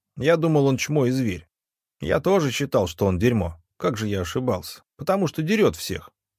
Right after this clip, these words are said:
Все боятся. А то, что он настоящий офицер, за этой всей повседневщиной и не видно». Мы распечатали коньяк, выпили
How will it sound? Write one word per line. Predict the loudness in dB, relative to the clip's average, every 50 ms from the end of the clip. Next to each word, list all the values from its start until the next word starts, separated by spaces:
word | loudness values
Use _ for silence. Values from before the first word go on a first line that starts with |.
| _ _ _ _
Все | -10 -8 -4
боятся. | -2 0 0 0 -2 -2 -4 -6 -8 -10 -16 -18 _ _ _ _ _ _
А | -8 -4
то, | -2 -2 -2
что | 0 0 2 2
он | 2 2
настоящий | 0 0 0 2 2 4 4 2 2 2 0 0
офицер, | 0 -2 -6 -4 0 2 2 2
за | 2 2 2 2
этой | 2 2 0 -2
всей | -2 -2 -2 -4 -4
повседневщиной | -2 -4 -6 -4 -2 -2 -2 0 0 -2 -2 -2 -2 -2 -2 -2 -4
и | -4 -4
не | -2 -2 -2 0
видно». | -2 -2 -4 -6 -10 -14 -16 _ _ _ _ _ _ _ _ _ _ _ _ _ -4
Мы | -2
распечатали | -2 -2 -2 -4 -8 -4 -2 -2 -2 -2 -4 -8 -6
коньяк, | -6 -6 -4 -4 -6 -6 -6 -8 -10 -10 -8
выпили | -6 -6 -6 -4 -4 -4 -2 -2 -2 -2 -4